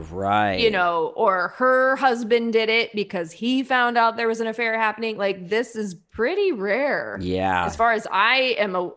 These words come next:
Speaker 2: I'm aware and can tell. So, um, so yes, so Je-, uh, so Jenner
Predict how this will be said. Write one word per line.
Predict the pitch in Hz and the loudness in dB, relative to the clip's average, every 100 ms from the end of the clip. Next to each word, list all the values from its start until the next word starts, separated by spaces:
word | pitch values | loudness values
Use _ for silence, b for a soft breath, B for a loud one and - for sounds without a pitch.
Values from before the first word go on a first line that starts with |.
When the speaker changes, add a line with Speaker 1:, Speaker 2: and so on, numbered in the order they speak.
| - | 0
Speaker 2:
I'm | 190 220 | 2 2
aware | 202 175 175 170 | 0 0 0 -2
and | 190 | -4
can | 185 | -8
tell. | 170 175 - 185 _ _ _ _ _ | -4 -4 -4 -6 _ _ _ _ _
So, | _ 262 233 202 190 190 - | _ 0 4 4 0 -6 -2
um, | 233 226 202 185 190 208 _ _ _ _ _ _ _ _ | 0 2 0 -6 -12 -14 _ _ _ _ _ _ _ _
so | - 247 | -4 0
yes, | 226 190 - | 2 2 0
so | - 233 | -2 -2
Je-, | 208 233 | 2 2
uh, | 226 - 214 196 - | 2 0 0 0 -2
so | - | -4
Jenner | 196 214 226 254 311 415 | -2 -2 0 0 0 -4